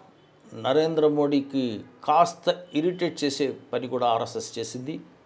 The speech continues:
అదేమిటంటే, ప్రణబ్ ముఖర్జీని ఆర్ఎస్ఎస్ కాంక్లేవ్కి ఆహ్వానించి ఉపన్యాసం ఇప్పించింది. So, ఇన్ని పనులు వరుసగా ఇది కేవలం బీజేపీ అంటే అమిత్ షా, నరేంద్ర మోడీలే కాదు,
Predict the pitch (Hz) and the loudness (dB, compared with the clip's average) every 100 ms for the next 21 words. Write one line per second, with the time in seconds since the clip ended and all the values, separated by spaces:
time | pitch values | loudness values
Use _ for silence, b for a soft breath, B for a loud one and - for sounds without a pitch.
0 | - 107 113 120 113 113 110 - B B | -16 -8 -2 -2 -2 -2 -4 -6 B B
1 | B - 147 170 190 160 160 156 156 - | B 2 6 8 8 6 0 2 2 2
2 | 156 147 151 - - - 139 185 143 - | 0 0 -2 -8 -14 -2 0 0 -2 -4
3 | - 127 123 120 113 110 95 82 - - | -2 -4 -2 0 0 -2 -10 -12 -18 -20
4 | - - 120 117 123 113 113 107 117 110 | -14 -6 -6 -2 -4 -2 -6 -4 -4 -6
5 | 101 101 98 107 104 - 95 - - _ | -8 -10 -12 -12 -10 -12 -14 -18 -20 _
6 | _ b b b b b - 156 - 151 | _ b b b b b 4 4 4 -2
7 | 160 156 151 143 156 151 117 98 - 101 | 0 0 4 4 4 2 0 -4 -10 -6
8 | 113 120 120 113 110 95 - - - 110 | -4 -4 -2 0 0 -2 -6 -16 -12 -8
9 | 101 92 - b b b b - 147 151 | -8 -10 -14 b b b b 2 8 10
10 | 147 147 127 131 131 127 131 123 117 113 | 8 4 0 0 0 0 -2 -4 -4 -4
11 | 117 110 - 107 117 117 - 113 107 104 | -4 -6 -8 -8 -8 -10 -6 -6 -4 -6
12 | 107 104 101 98 101 101 98 95 - 104 | -6 -8 -8 -8 -8 -8 -8 -10 -8 -6
13 | 104 95 | -6 -8